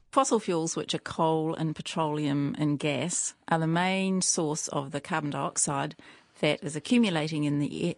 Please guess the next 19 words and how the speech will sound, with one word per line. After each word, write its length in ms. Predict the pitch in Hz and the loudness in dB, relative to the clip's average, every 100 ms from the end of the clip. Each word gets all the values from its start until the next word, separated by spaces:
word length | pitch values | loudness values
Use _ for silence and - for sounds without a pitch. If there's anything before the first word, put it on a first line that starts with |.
| - | 0
a-, 40 | |
atmosphere 680 | 160 190 180 - 196 185 190 - - - - | 0 0 -2 0 0 2 0 -6 -20 -20 -6
and 260 | 160 147 147 | -2 0 0
heating 340 | - 247 214 | 0 0 2
up 120 | 160 - | -2 -2
the 80 | 156 | -8
planet 600 | - 180 170 165 - - - | -4 0 2 2 0 -6 -4
and 160 | 160 | -4
changing 480 | 156 175 160 156 151 | -2 -2 -2 0 0
the 60 | 151 | 0
climate. 580 | - 165 151 - - - - - | -4 -2 0 0 -2 -6 -14 -10
So 280 | - 170 151 | -2 0 0
it's 200 | - - | -2 0
leading 460 | 160 170 165 156 | 0 2 0 0
to, 400 | - 175 156 147 - - - - | 0 0 2 0 -4 -18 -20 -6
um, 360 | 185 147 147 143 - | -2 -2 -2 -4 -8
hugely 680 | - - 214 202 202 175 | -10 -2 2 2 2 2
intense 480 | 160 156 175 160 - | 2 0 0 0 2
storms, 760 | - - 185 208 226 233 - | 0 4 4 6 6 4 0